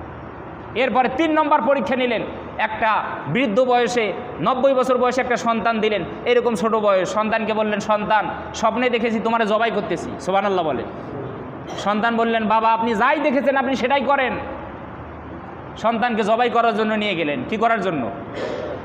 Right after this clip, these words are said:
জবাই করার জন্য। পরীক্ষায় পাশ করলেন, আল্লাহ তাআলা তার সন্তানের জায়গায় একটা দুম্বা, একটা কোরবানি দিয়ে দিলেন। তা আমরা যখন এই বিপদে পড়বো, তখন ধৈর্য ধারণ করে সাহায্য চাইবো কার কাছে?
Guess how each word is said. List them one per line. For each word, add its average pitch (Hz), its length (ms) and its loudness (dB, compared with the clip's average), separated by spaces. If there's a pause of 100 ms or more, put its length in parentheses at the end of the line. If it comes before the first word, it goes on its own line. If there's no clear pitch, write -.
(120)
জবাই 240 260 2
করার 240 280 2
জন্য। 214 300 0
পরীক্ষায় 277 360 2
পাশ 277 240 2
করলেন, 277 380 4 (240)
আল্লাহ 226 240 2
তাআলা 220 200 2
তার 214 120 0
সন্তানের 214 440 0
জায়গায় 196 200 2
একটা 202 120 0
দুম্বা, 240 340 2
একটা 226 160 0
কোরবানি 180 360 0
দিয়ে 143 140 0
দিলেন। 110 220 -4 (1700)
তা 170 60 0
আমরা 233 300 2
যখন 233 260 0
এই 233 80 2
বিপদে 220 400 2
পড়বো, 214 240 2
তখন 214 280 0
ধৈর্য 180 380 0
ধারণ 214 240 0
করে 214 160 0
সাহায্য 202 360 0
চাইবো 190 220 0
কার 208 180 0
কাছে? 170 300 -2